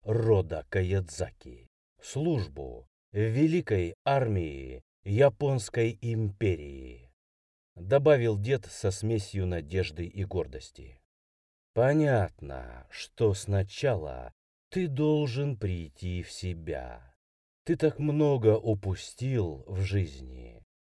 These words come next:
Мы с Юки тебе поможем. Конечно, деда, заверила она его.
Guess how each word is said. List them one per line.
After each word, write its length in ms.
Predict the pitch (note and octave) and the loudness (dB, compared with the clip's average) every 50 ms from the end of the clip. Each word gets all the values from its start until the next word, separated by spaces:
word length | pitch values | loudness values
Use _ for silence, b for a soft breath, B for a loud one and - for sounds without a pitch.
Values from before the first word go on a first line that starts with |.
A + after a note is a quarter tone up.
| _ _ | _ _
Мы 760 | A2 B2+ D#3 E3+ F3 D#3 C3 G#2+ F2+ D#2+ C#2+ C#2 C2+ B1 B1 B1 | -2 2 4 4 6 4 4 4 0 0 -4 -8 -10 -12 -14 -16
с 160 | - - - | -16 -10 -8
Юки 680 | C#3 D3+ B2+ G2 G2 - - C#2 C2 B1+ A#1+ A#1+ - - _ _ _ _ _ _ _ | -4 -4 -4 -6 -6 -10 -14 -14 -14 -14 -14 -16 -18 -20 _ _ _ _ _ _ _
тебе 520 | - - F3+ F3 D3+ D3 D#3+ D#3+ D3+ C#3+ | -8 -6 -6 -4 0 2 2 4 4 2
поможем. 1400 | C3+ - _ C#3+ C3+ C3 B2+ C3 B2+ A#2 G2+ F#2 E2+ D#2 D2 C#2 C2 - C2 B1+ B1 B1 - A#1+ A#1+ A#1+ B1 _ _ _ _ _ _ _ _ _ _ _ _ _ _ _ _ | 0 0 _ 2 4 4 4 2 2 2 2 0 0 -2 -6 -12 -14 -14 -14 -14 -14 -16 -16 -18 -20 -20 -20 _ _ _ _ _ _ _ _ _ _ _ _ _ _ _ _
Конечно, 560 | - D3 F3 F#3 F#3+ F#3 C#3+ - - A#2 A#2 | -6 -4 -4 -2 -4 -4 -6 -4 -4 -4 -4
деда, 480 | A2+ C3 C#3+ A2+ F2+ D#2+ C#2 B1 - - _ _ _ _ _ _ _ _ | 0 0 -2 -2 -2 -4 -8 -10 -14 -20 _ _ _ _ _ _ _ _
заверила 840 | - F#2 F2 F2 G#2 A2+ B2 C#3+ D3 C3 C3 B2 A#2+ A#2 A#2 A2+ - - | -12 -8 -2 2 2 2 4 4 2 2 2 2 4 2 2 2 0 -4
она 380 | G2+ F2 E2 E2 E2 E2 D#2+ | -6 -4 -4 -4 -4 -6 -6
его. 500 | D#2+ E2 F#2 E2+ D2 D2 C2+ B1 A#1 - | -6 -6 -6 -6 -6 -8 -12 -14 -14 -18